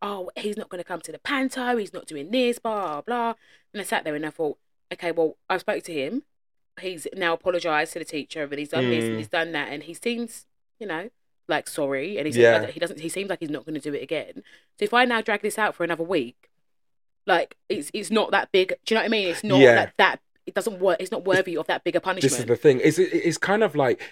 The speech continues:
Speaker 2: is grounding worth it nowadays?
Speaker 1: No, I don't think it is.
Speaker 2: Like
Speaker 1: I think, like, to me, like, I, my grounding is they're not allowed YouTube at the weekend 'cause they only,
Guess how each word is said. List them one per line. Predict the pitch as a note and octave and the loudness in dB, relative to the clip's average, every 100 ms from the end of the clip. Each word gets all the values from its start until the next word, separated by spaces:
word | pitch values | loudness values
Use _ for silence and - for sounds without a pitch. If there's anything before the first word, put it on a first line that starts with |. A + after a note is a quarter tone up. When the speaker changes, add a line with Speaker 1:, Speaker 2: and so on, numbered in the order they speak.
| - | 0
Speaker 2:
is | C#3+ D#3+ | 4 4
grounding | C3 B2+ D3 E3 C#3+ C#3 C3 A2+ | 2 4 4 4 4 2 2 4
worth | C3+ F3+ F3+ - | 4 4 2 0
it | A2 | 0
nowadays? | G#2 G#2 G#2 G2 F2 | 0 -2 -4 -4 -6
Speaker 1:
No, | A3 G#3+ G#3 | -6 -4 -4
I | A3+ | -4
don't | C4 A3+ | -2 -4
think | G#3 F3+ | -6 -8
it | G#3 | -4
is. | A#3+ | 2
Speaker 2:
Like | C3+ B2 | 4 4
Speaker 1:
I | F#3+ G#3 | 0 -4
think, | A#3+ - | -4 -4
like, | F#3+ - | -8 -4
to | G#3+ | -4
me, | A3+ F#3+ E3+ | -2 -2 -2
like, | D3+ C#3 _ _ _ _ _ - | -4 -4 _ _ _ _ _ -2
I, | G#3+ | 0
my | G#3 G#3 A3+ | 2 2 2
grounding | G3+ E3 D#3 | 0 -2 -4
is | D3+ | -6
they're | E3 | -4
not | E3 | -4
allowed | D3+ D#3 | -4 -4
YouTube | G3+ G3+ - | -6 -10 -10
at | |
the | A#2+ | -6
weekend | C3 C3 C#3 | -6 -8 -8
'cause | - | -2
they | G3 | 0
only, | F#3 D#3+ | 0 -2